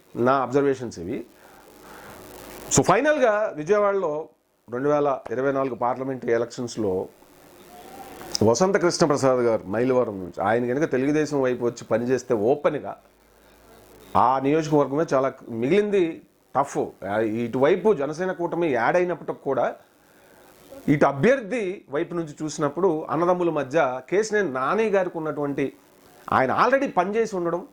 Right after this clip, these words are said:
ఎంపీగా, ఆ, లోకల్గా ఆయనకు ఉన్నటువంటి కొంత నెట్వర్క్, అన్ని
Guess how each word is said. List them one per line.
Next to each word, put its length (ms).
ఎంపీగా, 480
ఆ, 60
లోకల్గా 640
ఆయనకు 240
ఉన్నటువంటి 600
కొంత 200
నెట్వర్క్, 600
అన్ని 320